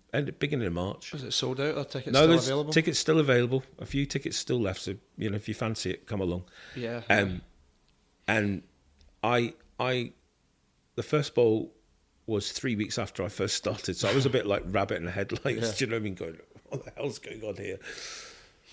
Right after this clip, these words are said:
Speaker 1: Uh,
Speaker 2: For anybody else who wants to get tickets, if they wanted to come, where would they get
Speaker 1: on
Speaker 2: them?
Speaker 1: our website, argyle hospice dot org dot U K.
Speaker 2: And it'll be hosted in Greenock?
Speaker 1: It's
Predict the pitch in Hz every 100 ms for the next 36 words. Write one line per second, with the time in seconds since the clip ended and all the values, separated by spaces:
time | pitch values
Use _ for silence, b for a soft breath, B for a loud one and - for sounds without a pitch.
0 | B B B _ _ _ _ 110 110 101
1 | 95 87 80 - _ - - 127 131 127
2 | 113 113 117 135 123 - 107 - - 110
3 | - - 120 - 110 104 104 104 104 -
4 | 113 120 117 110 104 95 107 120 120 120
5 | 117 104 - 92 80 - 101 104 101 95
6 | 101 - - - 87 - 92 92 - 76
7 | 85 - 78 90 104 95 107 110 - 107
8 | 104 95 117 127 - - - _ - 98
9 | - -